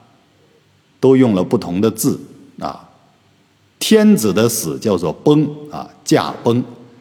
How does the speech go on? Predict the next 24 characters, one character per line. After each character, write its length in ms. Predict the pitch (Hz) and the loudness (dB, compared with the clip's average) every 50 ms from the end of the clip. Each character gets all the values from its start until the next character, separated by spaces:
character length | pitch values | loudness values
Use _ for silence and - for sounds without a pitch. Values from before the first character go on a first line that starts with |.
| _ _ _ _ _ _ _ _ _ _ _ _ | _ _ _ _ _ _ _ _ _ _ _ _
那 120 | - 131 131 | -2 0 2
么 180 | 127 123 117 | 2 2 0
诸 300 | 107 - - 165 165 156 | 0 0 2 2 4 4
侯 260 | - 123 139 147 151 | 4 4 4 4 4
国 260 | 139 - 113 110 127 139 | 2 2 2 2 4 4
的 480 | 131 117 95 82 78 73 71 71 - - - - - _ _ _ _ _ _ _ _ _ _ | 2 2 2 0 -2 -4 -8 -10 -14 -18 -20 -20 -20 _ _ _ _ _ _ _ _ _ _
国 220 | - - 110 117 117 | -2 0 2 2 2
君 240 | - 123 117 117 | 2 2 2 4
呢， 200 | 107 90 78 73 - - - - - - - _ _ _ _ _ _ _ _ _ _ _ _ _ _ _ _ | 2 0 -2 -4 -8 -14 -20 -20 -20 -20 -20 _ _ _ _ _ _ _ _ _ _ _ _ _ _ _ _
国 200 | - 101 101 104 | 0 2 2 2
公 260 | 101 120 117 110 104 | 2 2 2 2 2
啊 180 | 92 76 73 - - - - - | 0 0 -4 -8 -14 -20 -12 -6
的 140 | - 98 90 | -4 -4 -4
死 240 | - - - 90 78 | -4 -4 -6 -6 -6
亡 240 | - 73 85 101 | -6 -6 -6 -4
叫 160 | 98 110 92 85 | -2 -2 0 0
做 120 | 82 76 | -2 -4
薨， 320 | - - - 135 139 147 135 - - - - | -4 0 2 2 2 2 0 -4 -10 -14 -10
所 180 | - 113 110 | -4 -2 0
以 120 | 101 92 - | 0 0 0
刚 180 | - 104 104 | -2 -4 -2
才 160 | 98 110 110 104 | -2 -2 -2 -2
上 240 | - - 117 95 | -2 -2 -2 -2
面 180 | 92 87 78 | -2 -4 -4